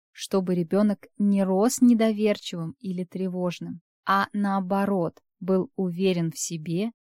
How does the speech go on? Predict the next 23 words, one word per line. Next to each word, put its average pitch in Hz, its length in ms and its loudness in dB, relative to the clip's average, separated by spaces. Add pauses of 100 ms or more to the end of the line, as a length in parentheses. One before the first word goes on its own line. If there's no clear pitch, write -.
и 185 220 -6
в - 60 -12
своих 170 500 -4
силах. 170 640 -6 (640)
При 208 180 2
написании 220 680 0
книги 190 540 -2 (440)
я 190 420 -2
опиралась 202 600 0
на 190 140 -2
свой 196 340 -4
опыт 190 460 -4
проведения 175 680 -4
тренингов 180 680 -2
по 180 120 -6
безопасности 180 1040 -4 (120)
для 180 300 -2
детей. 175 640 -6 (720)
Используйте 233 760 2
книгу 220 580 4
как - 240 -8
возможность 202 840 -2
детально 208 680 0